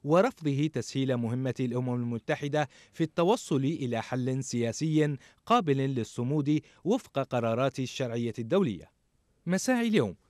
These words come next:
تركز على الدفع لتشكيل اللجنة الدستورية، غير أن تحرك موفد الأمم المتحدة الجديد إلى سوريا غير بيدرسون لتحقيق تقدم في هذا المسار اصطدم بتعنت النظام،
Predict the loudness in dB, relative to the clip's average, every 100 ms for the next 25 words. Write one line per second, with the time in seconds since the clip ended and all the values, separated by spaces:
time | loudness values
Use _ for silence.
0 | -4 0 0 0 -2 0 2 0 0 -4
1 | -2 -2 0 0 -2 -2 0 0 2 0
2 | 0 -4 -6 -2 0 2 2 0 -4 _
3 | _ _ -6 0 0 0 -2 -4 -4 -4
4 | 0 0 2 2 2 -2 -2 0 0 0
5 | -2 0 0 -2 -2 -2 -2 -2 0 0
6 | 0 2 0 0 0 2 4 2 2 0
7 | 2 0 -2 0 0 2 2 0 -4 -10
8 | 0 0 0 -2 -2 0 0 0 0 2
9 | 2 2 0 0 2 2 0 -2 2 4
10 | 4 2 -4 -8 -6 0 4 6 4 4
11 | 0 0 0 0 0 -2 -2 0 2 2
12 | 2